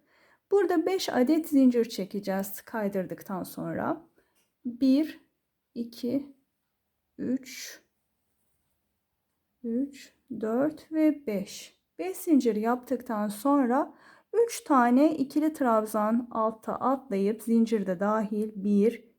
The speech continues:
iki, üç atlayıp üçüncüsüne gelip sık iğne ile bağlıyoruz.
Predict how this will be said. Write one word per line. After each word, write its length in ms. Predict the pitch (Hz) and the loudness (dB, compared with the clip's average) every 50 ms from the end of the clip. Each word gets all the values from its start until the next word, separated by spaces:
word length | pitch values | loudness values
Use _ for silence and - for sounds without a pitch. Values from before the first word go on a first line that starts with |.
| _ - | _ -10
iki, 440 | - 226 214 - - 294 285 285 - | -10 -10 -10 -10 -12 -12 -12 -8 -2
üç 300 | - 311 302 311 - 330 | -2 -2 -2 0 0 0
atlayıp 680 | 302 302 294 302 294 294 294 294 311 320 320 - - _ _ _ _ _ _ _ _ _ _ _ | 0 0 0 0 0 2 4 4 4 2 0 -6 -14 _ _ _ _ _ _ _ _ _ _ _
üçüncüsüne 1200 | - 349 370 - - 392 370 359 330 311 302 311 320 - - 294 247 220 208 214 254 320 311 - - _ _ _ 285 | -4 -4 -2 -2 0 0 2 2 2 2 0 0 -2 0 0 2 2 2 2 2 2 2 0 -2 -8 _ _ _ -2
gelip 580 | 285 294 294 262 226 226 294 311 - - _ _ _ _ _ _ _ _ _ | 2 4 4 6 6 6 4 2 0 -10 _ _ _ _ _ _ _ _ _
sık 420 | - - - - 370 349 - - | -10 -8 -6 -4 -4 -6 -4 -2
iğne 300 | 285 240 226 220 226 - | 0 0 0 0 0 0
ile 420 | - - 277 240 262 285 311 330 320 | 2 4 4 6 6 4 4 4 2
bağlıyoruz. 640 | 285 247 240 233 220 208 196 185 175 - - - - | 4 4 6 6 6 4 2 -2 -4 -4 -6 -8 -10